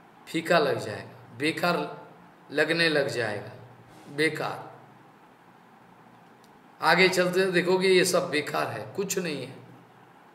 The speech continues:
बस इतना ही करना है, गुरु वैष्णव का अनुगत्य में भजन करते करते आगे का बस धीरे धीरे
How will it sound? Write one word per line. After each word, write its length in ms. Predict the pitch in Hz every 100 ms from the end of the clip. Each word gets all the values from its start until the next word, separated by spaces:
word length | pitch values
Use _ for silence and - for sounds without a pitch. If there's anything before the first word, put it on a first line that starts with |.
| - - - - - - 170
बस 260 | 247 -
इतना 260 | 233 - 247
ही 100 | 262
करना 360 | 254 208 214
है, 260 | 190 247 233
गुरु 160 | 220 202
वैष्णव 340 | 170 175 190
का 160 | 180 170
अनुगत्य 420 | 170 180 175 196
में 540 | 202 226 254 254 - - - - - 117
भजन 600 | 147 170 185 185 208 - - -
करते 340 | 160 - 190
करते 500 | 185 180 180 220 220
आगे 300 | 135 147 160
का 180 | 175 175
बस 360 | 151 147 - - 131
धीरे 240 | 170 170
धीरे 460 | 147 147 180 226